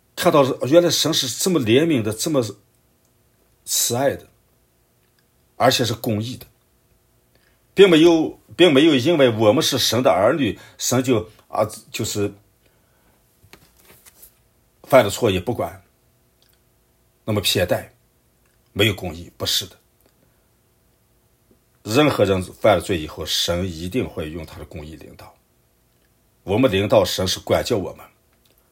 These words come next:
不是面临审判。所以当这些人看到神的怜悯、慈爱、公义的时候，也愿意依靠神。我们今天之所以，之所以依靠神，就是因为这一些。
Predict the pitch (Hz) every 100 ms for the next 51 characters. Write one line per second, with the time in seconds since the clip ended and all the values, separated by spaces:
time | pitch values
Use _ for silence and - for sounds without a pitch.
0 | _ 92 98 90 - _ 95 95 87 -
1 | - - - - _ _ _ _ _ -
2 | 202 190 208 170 147 131 127 - 151 107
3 | - - 113 143 - - - - - 113
4 | 147 127 98 92 - _ _ _ - -
5 | 104 - 123 98 - - 101 90 104 85
6 | - 69 - - - _ _ _ _ 87
7 | 82 101 95 71 50 - - - - -
8 | _ _ _ _ _ _ _ _ _ _
9 | _ _ _ - 117 117 101 95 92 113
10 | 110 - 117 - 123 107 80 - 92 -
11 | 76 - _ - 131 85 76 76 - -
12 | -